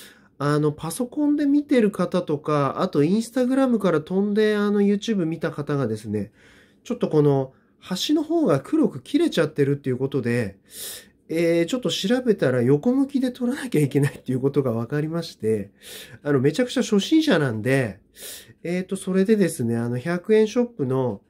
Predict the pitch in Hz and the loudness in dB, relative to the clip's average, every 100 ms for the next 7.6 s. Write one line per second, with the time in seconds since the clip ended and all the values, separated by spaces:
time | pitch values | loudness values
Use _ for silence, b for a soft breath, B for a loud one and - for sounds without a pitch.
0 | _ - 156 160 156 185 190 196 214 180 | _ -6 -2 -2 -2 0 2 4 4 2
1 | 120 101 - b b b - 143 143 190 | 0 -2 -6 b b b -4 -2 0 0
2 | 190 196 196 190 202 131 - 139 - - | 0 0 0 -4 -6 -10 -8 -10 -8 -6
3 | 180 170 - 98 - b b - 262 254 | -4 -4 -6 -12 -14 b b -2 2 2
4 | 247 254 247 262 254 247 247 247 247 247 | 2 0 2 -2 0 0 2 2 2 2
5 | 247 240 - 269 247 262 262 202 104 - | 2 -2 -2 0 0 2 4 4 2 -6
6 | b b 175 175 175 208 208 175 147 120 | b b -6 -4 -2 -2 -2 2 2 0
7 | 117 110 107 123 175 131 | -4 -8 -6 -2 0 -2